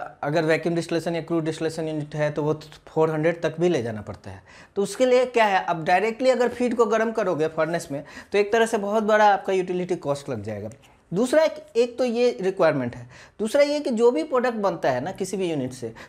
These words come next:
तो उसको ठंडा करने का भी रिक्वायरमेंट है, उसको ठंडा करके फिर हम लोग स्टोरेज टैंक में भेजते हैं, तो उसको ठंडा करना है और इसको फीड को गर्म करना है, तो क्या करें कि दोनों के बीच में हीट एक्सचेंज करा दो।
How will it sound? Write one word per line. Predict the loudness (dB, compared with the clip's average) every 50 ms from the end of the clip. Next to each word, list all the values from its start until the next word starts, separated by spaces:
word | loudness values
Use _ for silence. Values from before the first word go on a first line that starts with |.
| -6 -4
तो | -2
उसको | 2 2 2
ठंडा | 2 2 0 2 2 2
करने | 2 2 0 0 -2
का | 0
भी | 0 0
रिक्वायरमेंट | 0 0 -2 -2 -4 -4 -4 -4 -4
है, | -6
उसको | -6 -4 -6 -6
ठंडा | -4 -2 0 0 0 0
करके | 0 -2 -2 -2 -4
फिर | -4 -4 -4 -4
हम | -2 -2 -2
लोग | -2 -2 -2 -2
स्टोरेज | -4 -4 -4 -4 -4 -4 -2 -2
टैंक | -2 -2 -4 -4 -6
में | -8 -6 -4
भेजते | -4 -4 -4 -4 -4 -4
हैं, | -4 -4 -8 -12 -16 -18 -18 -12 _ 0
तो | 0 0
उसको | 0 0 -4 -2 2 0 0
ठंडा | 2 2 0 2 4 2 4
करना | 4 2 2 2 2
है | 2 2
और | 2 2 2
इसको | 2 0 0 -2 -2
फीड | 0 0 -2 -2
को | -2 -2 0
गर्म | 0 0 0 0
करना | -2 -2 -2 -2 -4
है, | -6 -4
तो | -6 -4
क्या | -2 -2 -2
करें | -2 -2 -4 -4 -4 -8 -16 -20 -14 -8
कि | -4 0
दोनों | 2 2 2 2
के | 2 0
बीच | 0 -2 -2 -2
में | -2 -2
हीट | 0 0 0 -2
एक्सचेंज | -2 -4 -4 -6 -6 -4
करा | -2 0 0 0
दो। | 0 -2 -4